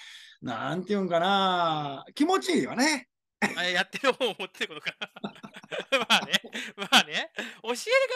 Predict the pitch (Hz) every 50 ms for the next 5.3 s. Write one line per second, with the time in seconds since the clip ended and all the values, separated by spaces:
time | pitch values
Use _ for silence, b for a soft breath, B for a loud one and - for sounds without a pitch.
0 | 480 440 392 381 330 302 294 - - - - - - 208 180 160 160 151 - 180
1 | 170 156 147 147 139 127 131 127 123 120 120 131 151 - _ - B B B B
2 | B B B B B B 180 208 196 175 156 262 302 311 - 262 - 196 226 294
3 | 311 294 262 247 247 208 247 302 254 - 254 254 - 240 - - - - _ -
4 | 123 - - 143 143 - - 190 175 151 147 160 151 151 139 190 151 139 139 135
5 | 147 139 - _ - _